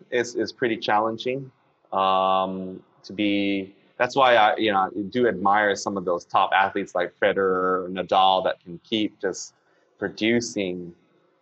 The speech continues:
even after they've already achieved everything. They can still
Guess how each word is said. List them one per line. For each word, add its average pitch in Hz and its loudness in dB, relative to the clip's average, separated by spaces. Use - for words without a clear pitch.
even 113 2
after 110 0
they've 101 0
already 120 2
achieved 123 0
everything. 143 2
They 101 -2
can 104 -4
still 165 4